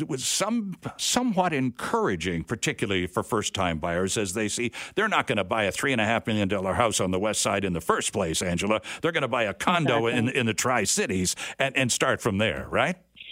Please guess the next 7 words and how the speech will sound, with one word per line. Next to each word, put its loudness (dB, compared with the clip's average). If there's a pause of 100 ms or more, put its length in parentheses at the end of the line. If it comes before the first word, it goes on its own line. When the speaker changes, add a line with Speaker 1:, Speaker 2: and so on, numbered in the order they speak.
(380)
Speaker 2:
Exactly. 8
And 10
it's 6
all 8
supply 2
and 4
demand, 4